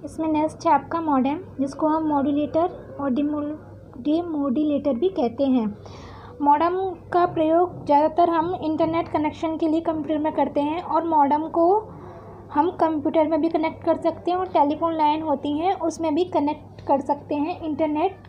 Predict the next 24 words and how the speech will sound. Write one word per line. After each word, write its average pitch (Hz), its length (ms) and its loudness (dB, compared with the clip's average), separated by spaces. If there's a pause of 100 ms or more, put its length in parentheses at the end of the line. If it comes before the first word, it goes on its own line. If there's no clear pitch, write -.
के 277 100 0
लिए। 214 260 2 (3250)
इसमें 302 280 -2
नेक्स्ट 302 400 0
है 311 80 6
आपका 294 420 0
हब। 277 300 0 (1160)
A 311 120 2 (100)
hub 339 180 4
is 311 180 0
a 339 100 4
device 285 440 2 (100)
that 277 140 2
is 311 340 0
used 294 240 0
to 339 200 -2
connect 277 380 0
computer 262 520 2
in 262 140 2
a 269 120 2
network। 262 480 0 (140)
In 285 120 0
a 294 60 -2 (100)
hub 277 220 2